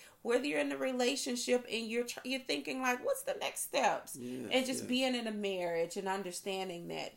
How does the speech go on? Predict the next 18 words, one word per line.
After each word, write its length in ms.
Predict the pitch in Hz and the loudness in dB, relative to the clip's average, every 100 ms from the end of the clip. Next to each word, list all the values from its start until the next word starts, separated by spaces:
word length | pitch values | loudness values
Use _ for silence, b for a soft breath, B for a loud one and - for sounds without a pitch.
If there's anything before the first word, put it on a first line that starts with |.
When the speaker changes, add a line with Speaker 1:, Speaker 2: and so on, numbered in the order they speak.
| b b b | b b b
Speaker 1:
talking 320 | - 247 247 | 0 2 2
about 220 | 254 214 202 | 0 2 2
a 60 | |
few 240 | 196 214 208 | 0 -4 -6
things 500 | 208 196 185 180 180 | 2 2 2 0 -2
and 220 | 175 - | -4 4
as 220 | 185 180 | 4 4
it 60 | 185 | 2
relates 440 | 175 175 170 175 - | -2 0 -2 -4 -8
to 120 | 170 | -8
being 340 | 165 160 151 | -6 -6 -6
in 120 | - - | -8 -14
a 180 | - | -16
marriage, 340 | - 95 - 123 | -14 -14 -10 -4
right? 320 | 165 185 302 | 0 2 2
Speaker 2:
Absolutely, 340 | 208 123 95 90 | 0 -2 -4 -6
absolutely. 460 | 120 131 - 175 165 | -6 -6 -8 -8 4
Speaker 1:
Um, 320 | 226 214 233 | 6 6 4